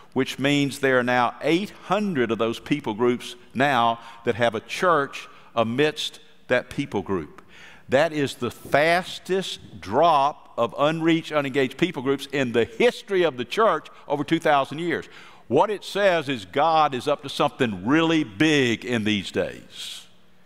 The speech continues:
He is moving powerfully in our world. And the question you have to ask yourself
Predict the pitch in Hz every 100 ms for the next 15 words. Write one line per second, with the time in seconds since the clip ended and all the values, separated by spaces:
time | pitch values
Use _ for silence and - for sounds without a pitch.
0 | - 170 147 104 131 190 170 143 113 -
1 | 175 180 143 - 123 110 98 90 87 -
2 | - - - - - - - - - -
3 | - - 139 127 - - 151 147 - 175
4 | 160 190 190 156 151 156 170 170 131 117
5 | 131 104 73